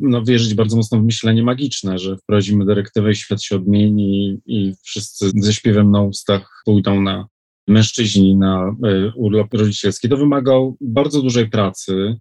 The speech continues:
edukacji, być może w-, wprowadzenia tych wzorów do s-, polskich seriali, bo to świetnie działa na ludzi,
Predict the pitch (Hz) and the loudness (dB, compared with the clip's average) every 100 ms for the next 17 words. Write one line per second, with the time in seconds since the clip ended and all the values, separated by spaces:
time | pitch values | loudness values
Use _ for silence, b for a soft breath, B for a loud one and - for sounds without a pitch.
0 | _ _ - 131 147 143 107 98 - - | _ _ -10 -4 -4 -2 -2 -2 -8 -8
1 | 95 92 104 - 127 139 139 131 123 120 | -6 -4 -4 0 0 0 0 0 2 -2
2 | 120 113 120 101 113 - 110 110 110 120 | -4 -6 -14 -12 -12 -2 0 0 2 2
3 | 117 110 113 107 - 110 104 113 107 101 | 2 0 -2 -6 -6 -4 0 2 2 -2
4 | - - 98 101 98 - - 104 98 - | -6 -4 0 0 0 -6 -4 -4 -4 -8
5 | 107 - 98 98 92 92 95 95 98 98 | -10 -4 0 2 0 0 -2 -4 -4 -6
6 | - 98 95 95 104 98 101 101 95 95 | -2 -2 0 -2 -2 -6 -8 -6 -2 -2
7 | 87 - 92 98 110 | -4 -8 -4 -4 -4